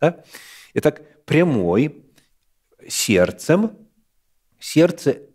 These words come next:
в Библии — это разум, мысли. Например, Псалом восьмидесятый, стих тринадцатый. "Потому я оставил их упорству сердца их, пусть ходят по своим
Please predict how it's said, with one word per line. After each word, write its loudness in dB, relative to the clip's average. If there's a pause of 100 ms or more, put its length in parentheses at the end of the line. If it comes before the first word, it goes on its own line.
в -20
Библии — -2
это -2
разум, -4 (520)
мысли. -4
Например, -4
Псалом -2
восьмидесятый, -4 (140)
стих -12 (160)
тринадцатый. -4 (680)
"Потому -4
я 2
оставил -2
их -2
упорству -4
сердца -4
их, -2
пусть 0
ходят -2
по -2
своим -2